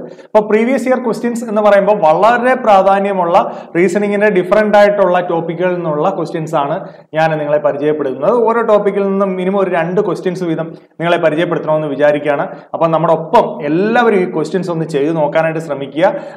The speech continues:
അപ്പൊ മാക്സിമം ക്വസ്റ്റ്യൻസ് നമ്മൾ പ്രാക്ടീസ് ചെയ്താൽ നമുക്ക് റീസണിങ്ങിൽ നിന്ന് ഫുൾ മാർക്കും സ്കോർ ചെയ്യാനായിട്ട് സാധിക്കും. നമുക്ക് ഒന്നാമത്തെ ക്വസ്റ്റ്യനിലേക്ക് പോകാം. എന്താണ് ഒന്നാമത്തെ ക്വസ്റ്റ്യൻ?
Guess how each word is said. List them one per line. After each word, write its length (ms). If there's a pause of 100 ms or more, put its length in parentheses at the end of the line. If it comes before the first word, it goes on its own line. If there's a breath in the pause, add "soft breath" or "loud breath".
അപ്പൊ 180
മാക്സിമം 640
ക്വസ്റ്റ്യൻസ് 340
നമ്മൾ 200
പ്രാക്ടീസ് 460
ചെയ്താൽ 300 (300 loud breath)
നമുക്ക് 240
റീസണിങ്ങിൽ 400
നിന്ന് 200
ഫുൾ 300
മാർക്കും 380
സ്കോർ 240
ചെയ്യാനായിട്ട് 360
സാധിക്കും. 440
നമുക്ക് 300 (260 loud breath)
ഒന്നാമത്തെ 420
ക്വസ്റ്റ്യനിലേക്ക് 440
പോകാം. 260
എന്താണ് 260
ഒന്നാമത്തെ 380
ക്വസ്റ്റ്യൻ? 380